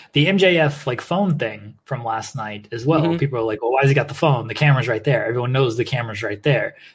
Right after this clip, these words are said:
Speaker 1: Like, they, they do, and even when, um, what was it? At the, the last pay-per-view, uh, where they had the guy stand off, it, it was Hangman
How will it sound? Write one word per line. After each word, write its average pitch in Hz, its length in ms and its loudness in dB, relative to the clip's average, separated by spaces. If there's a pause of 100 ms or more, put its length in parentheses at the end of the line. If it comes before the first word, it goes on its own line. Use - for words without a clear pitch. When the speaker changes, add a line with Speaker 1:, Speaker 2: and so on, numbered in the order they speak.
Speaker 1:
Like, 127 180 -4
they, 185 220 4
they 190 140 2
do, 233 440 0
and 175 320 4
even 190 300 4
when, 165 260 4
um, 135 600 4 (800)
what 127 180 0
was 110 180 -6
it? 110 180 -14 (200)
At 135 160 -2
the, 127 180 -2
the 120 120 -4
last 135 320 0
pay-per-view, 113 600 -4 (340)
uh, 117 540 -2
where 123 180 -2
they 117 240 0
had 127 220 2
the 120 80 4
guy 120 200 4
stand 117 320 -2
off, 110 300 0
it, 135 60 0
it 127 160 2
was 123 120 2
Hangman 139 500 2